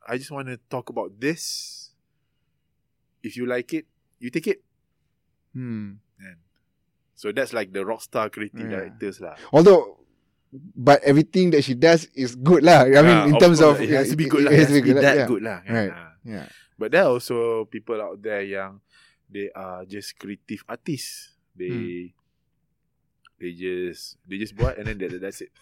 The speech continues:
Speaker 1: I don't care about you,
Speaker 2: <laughs>
Speaker 1: kan?
Speaker 2: Ah.
Speaker 1: If you like it, you like, you like it lah.
Speaker 2: Okay,
Speaker 1: But
Speaker 2: okay,
Speaker 1: if
Speaker 2: okay.
Speaker 1: you take it without my permission, I will sue you, sue you lah, kan?
Speaker 2: Right,
Speaker 1: Ah,
Speaker 2: right.
Speaker 1: because of, you know,
Speaker 2: Okay.
Speaker 1: plagiarism and all this, kan?
Speaker 2: So, Moshio Fiction is what?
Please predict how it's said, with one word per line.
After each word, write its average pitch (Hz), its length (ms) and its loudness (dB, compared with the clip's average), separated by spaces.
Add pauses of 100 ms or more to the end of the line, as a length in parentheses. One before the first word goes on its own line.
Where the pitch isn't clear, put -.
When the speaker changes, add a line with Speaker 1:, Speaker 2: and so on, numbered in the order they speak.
(160)
Speaker 1:
I 90 140 -16
don't 113 100 -10
care - 140 -4
about 85 180 -6
you, 87 200 -6
Speaker 2:
<laughs> - 20 -16
Speaker 1:
kan? 101 240 -6 (260)
Speaker 2:
Ah. 127 220 2
Speaker 1:
If 131 100 -8
you 113 160 -6
like 117 240 -4
it, 151 80 -8
you 127 140 -12
like, 131 180 -6
you 131 220 -8
like 139 180 -8
it 127 160 -8
lah. 110 160 -8 (300)
Speaker 2:
Okay, 117 260 -2
Speaker 1:
But 107 80 0
Speaker 2:
okay, 107 160 -4
Speaker 1:
if 98 80 -10
Speaker 2:
okay. 113 80 -8
Speaker 1:
you 104 320 -4
take 117 300 -4
it 123 80 0
without 104 240 -4
my 104 160 -6
permission, 120 480 -10
I 117 100 -4
will 123 140 2
sue 151 180 -6
you, 139 140 -2 (240)
sue 175 240 2
you 139 160 8
lah, 175 160 4
kan? 170 100 2
Speaker 2:
Right, 95 160 2
Speaker 1:
Ah, 95 160 -10
Speaker 2:
right. 95 160 -6
Speaker 1:
because 98 300 -16
of, 92 240 -16
you 127 100 -20
know, 170 80 -12
Speaker 2:
Okay. 120 160 -8
Speaker 1:
plagiarism 98 480 -14
and 92 60 -20
all 98 100 -20
this, 123 220 -16
kan? 123 180 -20 (540)
Speaker 2:
So, 208 240 6
Moshio 175 320 4
Fiction 220 480 2
is 135 80 2
what? 127 240 2